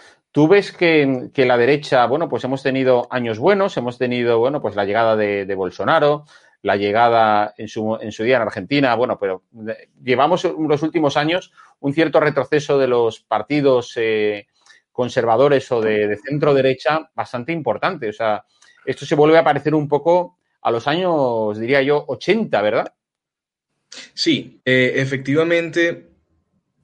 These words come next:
Speaker 2: hay, hay, hay una... Creo que en parte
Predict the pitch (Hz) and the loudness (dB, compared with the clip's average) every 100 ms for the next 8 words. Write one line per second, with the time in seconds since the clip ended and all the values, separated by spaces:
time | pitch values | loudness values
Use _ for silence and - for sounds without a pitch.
0 | - _ 131 147 131 127 131 120 127 143 | -20 _ 0 0 0 0 2 0 0 0
1 | 147 139 113 98 87 - _ - - - | 0 0 -2 -4 -12 -20 _ -20 -20 -20
2 | - - 175 190 190 147 135 135 165 170 | -14 -2 0 2 0 0 -2 0 0 0
3 | 175 175 175 | -4 -10 -12